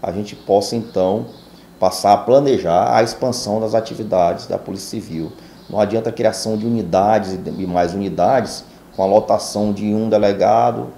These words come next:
e um, e um investigador de polícia, que isso não vai funcionar, só vai servir para fazer propaganda política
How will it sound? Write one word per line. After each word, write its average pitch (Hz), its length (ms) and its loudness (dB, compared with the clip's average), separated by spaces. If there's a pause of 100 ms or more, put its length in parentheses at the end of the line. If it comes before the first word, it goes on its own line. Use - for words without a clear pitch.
(260)
e 104 140 -2
um, 107 320 -2
e 98 120 -6
um 104 140 0
investigador 98 520 -2
de - 80 -10
polícia, 104 360 -4
que - 60 -12
isso - 120 -12
não 113 120 -2
vai 98 340 0 (320)
funcionar, 110 680 -4
só - 120 -8
vai 92 160 0
servir 95 580 -4 (220)
para 95 100 -4
fazer 92 280 0
propaganda 85 520 -2
política 104 640 -8